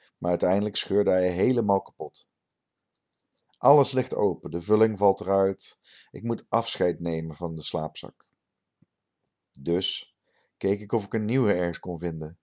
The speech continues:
maar niets stond me aan. Misschien ben ik nog niet klaar voor een nieuwe slaapzak.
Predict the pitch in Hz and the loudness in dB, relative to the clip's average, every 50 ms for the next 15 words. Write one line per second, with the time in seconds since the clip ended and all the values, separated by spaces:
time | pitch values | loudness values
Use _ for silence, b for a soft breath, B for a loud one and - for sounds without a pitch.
0 | _ _ _ _ _ _ _ _ - 87 90 92 98 110 110 - - - - 107 | _ _ _ _ _ _ _ _ -6 -4 -4 -2 -2 -2 -4 -4 -4 -4 -4 -4
1 | 107 98 98 92 90 92 90 87 80 80 - _ _ _ _ _ _ _ _ _ | -2 -2 -2 -2 -2 -2 -4 -6 -8 -12 -16 _ _ _ _ _ _ _ _ _
2 | _ _ _ _ _ _ _ _ _ _ _ _ _ _ - 90 82 - - - | _ _ _ _ _ _ _ _ _ _ _ _ _ _ -10 -8 -8 -6 -6 -6
3 | 98 95 87 95 90 85 85 92 92 101 95 85 - - 127 135 131 117 95 - | -4 -2 0 0 0 0 -2 -6 -8 -8 -10 -10 -6 -2 0 2 2 2 0 -2
4 | 90 85 85 85 85 85 82 - - 87 85 82 - - - 82 - _ _ | -2 -4 -4 -4 -6 -8 -8 -8 -8 -8 -8 -8 -10 -12 -12 -12 -14 _ _